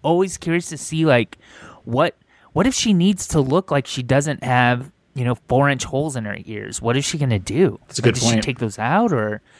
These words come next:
Speaker 1: cover them up? I guess hair kind of does, helps her out, but I'm curious there. The Gaga look was interesting and fun. Um, I've never seen that dress before. Um, so the side by side, I mean, it was,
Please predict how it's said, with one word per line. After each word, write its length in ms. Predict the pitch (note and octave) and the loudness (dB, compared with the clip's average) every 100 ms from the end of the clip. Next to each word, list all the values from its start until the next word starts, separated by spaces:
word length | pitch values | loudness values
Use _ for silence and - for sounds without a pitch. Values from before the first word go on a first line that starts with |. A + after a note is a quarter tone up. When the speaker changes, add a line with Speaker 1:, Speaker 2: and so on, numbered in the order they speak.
| _ - | _ -8
Speaker 1:
cover 220 | D#3 E3 | 0 2
them 160 | D3 | 2
up? 120 | C#3+ D3+ | 2 2
I 80 | |
guess 180 | C#3 D3+ | 2 0
hair 340 | - B2 C3 B2+ | 0 0 0 0
kind 260 | - A2+ | -4 -6
of 100 | G#2 - _ _ _ _ - | -8 -12 _ _ _ _ -8
does, 220 | A#2+ A2+ - | -2 -2 -4
helps 300 | - A2+ - | -2 -2 -2
her 120 | G#2 | -4
out, 240 | G2 G#2 - | -2 -2 -2
but 180 | G2 - _ _ - - | -8 -8 _ _ -14 -6
I'm 120 | C3 | -6
curious 400 | - C#3+ B2+ - | -2 0 0 -2
there. 320 | A2 A2 G#2 - - | -2 -2 -4 -10 -6
The 80 | C#3 | -4
Gaga 320 | C3 E3 F3 | 2 2 4
look 260 | F3+ F3+ - | 4 2 2
was 160 | B2+ - | -4 -4
interesting 560 | C#3 C#3 D#3 - D3 B2 | -10 -6 -6 -4 -4 -2
and 180 | G#2 G2 | -4 -2
fun. 440 | A2 B2 E3+ G3 - _ _ | 2 2 2 -2 -8 _ _
Um, 340 | - A#2+ A2+ G#2+ | -2 2 2 2
I've 120 | A#2+ D3 | 0 2
never 200 | D3+ C#3+ | 2 2
seen 280 | - B2+ | -2 -2
that 140 | B2 A2 | 0 0
dress 240 | A2+ G#2+ | -2 -2
before. 600 | - G#2+ A2 G#2 G2+ G2+ - _ A2+ | -4 -8 -4 -2 -2 -4 -8 _ -6
Um, 260 | G#2 G2+ | -6 -6
so 160 | - B2+ | -4 -4
the 80 | A2 | -2
side 280 | - C3+ | 0 0
by 100 | A2 | 0
side, 320 | G#2 B2 B2 C#3+ | -2 0 2 2
I 40 | |
mean, 160 | D3 C#3+ | 0 -2
it 80 | |
was, 280 | B2 B2 - | -2 -4 -6